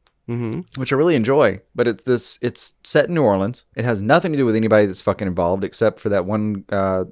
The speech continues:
Speaker 2: that one woman from, uh, I'm blanking, either Punisher or Daredevil, I can't remember.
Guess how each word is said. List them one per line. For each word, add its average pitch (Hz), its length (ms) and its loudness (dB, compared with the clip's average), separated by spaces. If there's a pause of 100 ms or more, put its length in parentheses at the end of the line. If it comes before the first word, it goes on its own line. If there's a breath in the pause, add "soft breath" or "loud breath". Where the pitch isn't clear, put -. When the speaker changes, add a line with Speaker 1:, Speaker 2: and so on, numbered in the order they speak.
(120)
Speaker 2:
that 90 120 -8
one 107 380 -6 (220)
woman 104 280 -4
from, 90 280 -4
uh, 85 220 -6 (1500 soft breath)
I'm 98 120 -4
blanking, 92 340 -2
either 101 180 0
Punisher 127 380 -2
or 95 40 0
Daredevil, 90 400 -2
I 85 40 -6
can't 101 180 -10
remember. 87 300 -8